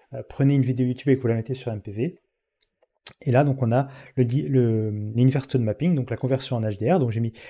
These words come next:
moi, je mets, je trouve que six cents, c'est pas mal pour l'inverse tone mapping. Je vous avais dit dans la première vidéo de mettre tone maximale. En vrai, j'ai testé, c'est pas ouf, hein. Vous avez une source S D R, six cents, sept cents, c'est très bien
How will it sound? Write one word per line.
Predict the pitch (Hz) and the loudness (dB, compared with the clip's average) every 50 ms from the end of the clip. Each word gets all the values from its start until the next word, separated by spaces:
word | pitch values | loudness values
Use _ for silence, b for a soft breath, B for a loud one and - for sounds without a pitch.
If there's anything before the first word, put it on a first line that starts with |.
| B B B B | B B B B
moi, | - 139 175 185 | 4 4 6 6
je | 165 156 | 4 4
mets, | 175 170 165 165 - 160 | 0 0 -2 -4 -6 -6
je | 156 135 | -6 -6
trouve | 135 - - - | -6 -8 -14 -8
que | - 143 | -4 -4
six | 127 - - 147 | -4 -4 -4 -8
cents, | 135 - 165 165 | -8 -6 -8 -6
c'est | - - 123 | -6 -6 -4
pas | 127 123 | -4 -2
mal | 120 131 135 135 | -2 -2 -2 -2
pour | 131 123 | -2 -4
l'inverse | 117 117 117 113 123 - - | -4 -4 -4 -4 -6 -8 -6
tone | 127 117 | -6 -6
mapping. | 113 151 139 143 - - | -6 -6 -8 -10 -10 -8
Je | 143 139 | -4 -2
vous | 131 131 | -2 0
avais | 147 147 | 0 0
dit | 143 | 0
dans | 156 | -2
la | 139 | -4
première | 139 143 135 127 | -2 0 0 0
vidéo | 127 131 147 | 0 0 -2
de | 143 | -2
mettre | 127 123 - - | -2 -4 -6 -8
tone | - 113 127 | -6 -4 -4
maximale. | 123 123 - - - 135 131 131 131 117 - B B B B B B B B B B B B - | -4 -4 -6 -6 -4 -2 -2 0 -2 -2 -6 B B B B B B B B B B B B -4
En | 120 | 0
vrai, | 131 127 | 2 2
j'ai | 117 120 | 2 2
testé, | 113 - 127 - - 139 | -2 -4 -4 -4 -4 -8
c'est | 135 - 123 - | -6 -8 -10 -8
pas | - 123 135 - | -8 -8 -6 -4
ouf, | 160 156 - - - - - | -4 -4 -6 -8 -16 -18 -14
hein. | 127 113 120 131 135 B B B B - | -10 -10 -10 -10 -12 B B B B -4
Vous | 131 | 0
avez | 120 127 | 2 2
une | 135 | 2
source | 131 131 117 - - | 2 0 -4 -4 -2
S | 147 139 135 | 0 0 0
D | 127 143 143 147 151 | 2 2 2 2 2
R, | 151 135 - - _ _ _ _ _ _ _ | 0 -2 -6 -12 _ _ _ _ _ _ _
six | - - 147 131 | -10 -6 -6 -4
cents, | 135 151 | -2 -4
sept | 135 135 147 135 - | -4 -4 -4 -6 -4
cents, | - 147 | -6 -6
c'est | 135 - 120 | -4 -4 -6
très | - - - 127 | -6 -4 -2 -2
bien | 117 120 123 135 147 160 - | 0 0 0 0 -2 -2 -6